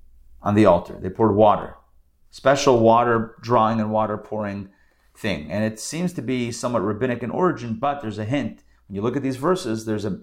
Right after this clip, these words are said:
an extra Mem, Yud, and Mem amongst these verses. Mem, Yud, Mem spells the word Mayim, water, hence a hint to this, to this, um, to this, uh, um,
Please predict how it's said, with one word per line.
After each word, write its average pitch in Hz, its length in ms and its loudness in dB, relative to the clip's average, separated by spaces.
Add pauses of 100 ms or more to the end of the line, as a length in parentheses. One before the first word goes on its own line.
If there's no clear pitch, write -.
an 101 200 -8
extra 123 340 -6
Mem, 131 520 0 (280)
Yud, 127 260 4
and 120 200 0
Mem 120 380 0 (180)
amongst 113 320 -4
these 101 140 -6
verses. 131 600 -2 (260)
Mem, 127 400 2
Yud, 135 200 4
Mem 135 380 -2
spells 131 460 -4
the 127 60 -4
word 104 220 -2
Mayim, 151 540 -2 (240)
water, 165 640 0 (400)
hence 127 400 0
a 104 80 4
hint 120 400 -4 (380)
to 110 100 -8
this, 113 500 -4 (320)
to 98 100 -6
this, 98 320 2
um, 92 480 0 (1000)
to 95 100 -8
this, 92 320 -4
uh, 87 440 0
um, 87 520 -6